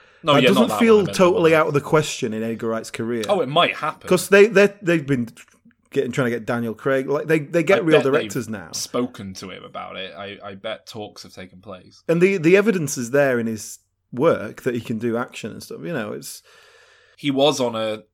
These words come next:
Speaker 1: he was on a name of directors, I think, when Danny Boyle was being talked to before Danny Boyle signed on to do the next one before he dropped off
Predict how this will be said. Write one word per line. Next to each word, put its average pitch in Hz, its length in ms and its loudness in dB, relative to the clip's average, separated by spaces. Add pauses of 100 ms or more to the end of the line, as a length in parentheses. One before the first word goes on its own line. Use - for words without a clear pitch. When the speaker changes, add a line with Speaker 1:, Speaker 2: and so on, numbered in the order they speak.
Speaker 1:
he 120 120 -8
was 127 260 -2
on 113 120 -6
a 107 60 -8
name 110 300 -8
of 98 120 -12
directors, 104 760 -8
I 98 100 -12
think, 95 300 -16
when 95 360 -20
Danny 101 280 -8
Boyle 101 380 -10
was 92 320 -20 (680)
being 90 380 -12
talked - 360 -16
to 90 280 -18
before 95 360 -18
Danny 92 220 -16
Boyle 101 280 -14
signed 90 360 -18
on 90 140 -20
to - 140 -20
do 90 100 -18
the 90 160 -20
next - 240 -20
one 90 180 -20
before 92 360 -18
he 90 60 -20
dropped - 320 -20
off 104 160 -20